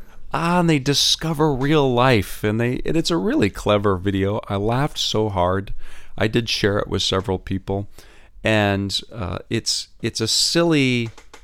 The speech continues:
it's a silly video with an unrealistic, uh, action step. <laughs>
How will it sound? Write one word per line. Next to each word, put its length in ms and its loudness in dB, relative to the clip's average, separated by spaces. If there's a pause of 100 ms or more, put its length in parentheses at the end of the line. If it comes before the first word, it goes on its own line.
(440)
it's 160 -8
a 60 -2
silly 420 0
video 640 -2 (140)
with 320 -2
an 180 -2
unrealistic, 1040 -2 (680)
uh, 240 -6 (120)
action 420 -2
step. 460 -4
<laughs> 60 4